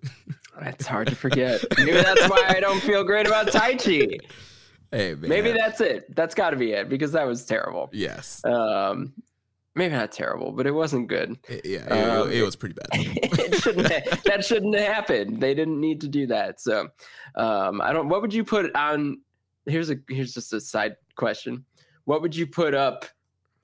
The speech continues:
Speaker 2: at the top of the ladder for a G one ladder match? Like, what is it?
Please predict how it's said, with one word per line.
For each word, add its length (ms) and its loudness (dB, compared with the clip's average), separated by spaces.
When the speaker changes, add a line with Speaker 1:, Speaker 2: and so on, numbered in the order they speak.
Speaker 2:
at 140 -2
the 80 -16
top 260 0
of 80 0
the 60 0
ladder 560 0
for 220 -2
a 40 0
G 220 -2
one 240 0
ladder 260 0
match? 460 -2
Like, 160 -2
what 180 2
is 160 0
it? 140 -4